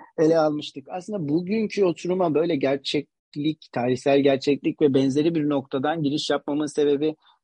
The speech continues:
hafta içerisinde hatırlayacaksınız, iki gün kadar önce size Lacan'dan bazı paragraflar gönderdim. Nesne ilişkileri başlıklı seminerinden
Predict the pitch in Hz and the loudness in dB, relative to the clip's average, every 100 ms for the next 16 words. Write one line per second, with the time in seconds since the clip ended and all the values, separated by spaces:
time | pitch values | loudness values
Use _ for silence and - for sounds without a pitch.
0 | - 147 - 165 156 156 151 - 143 143 | -6 -6 0 2 4 4 2 2 2 4
1 | 139 139 139 139 139 143 - 131 123 131 | 2 0 0 0 0 -2 -4 -6 -4 -6
2 | 131 147 135 127 123 127 123 123 123 127 | -2 2 4 4 4 4 4 4 2 0
3 | 127 131 123 127 - 117 117 110 113 - | 0 0 2 0 -4 -10 -6 -8 -6 -4
4 | 110 110 117 120 127 131 131 - 151 143 | -2 -2 -2 4 6 8 6 6 8 8
5 | 135 127 120 117 113 107 127 123 151 151 | 8 6 4 2 0 -2 -2 0 2 4
6 | 139 127 - 131 120 117 110 _ 117 113 | 4 4 2 2 2 2 -4 _ -6 -6
7 | - - - 107 - _ _ - - 131 | -8 -12 -6 -6 -6 _ _ -8 0 2
8 | 127 123 123 117 113 | 4 2 2 0 -2